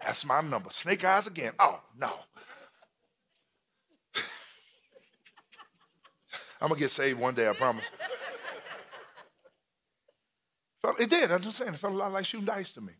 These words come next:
But the practice of casting lots was actually common in the Old Testament.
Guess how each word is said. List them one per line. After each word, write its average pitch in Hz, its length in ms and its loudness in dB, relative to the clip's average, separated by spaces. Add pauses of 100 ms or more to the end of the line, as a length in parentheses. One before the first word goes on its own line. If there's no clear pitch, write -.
(1300)
But 156 60 2
the 147 80 -2
practice 175 360 2
of - 60 -12
casting 165 320 4
lots 160 280 6
was 135 120 0
actually 143 300 0
common 135 280 0
in 120 80 -4
the 113 100 -2
Old 104 160 -2
Testament. - 480 -8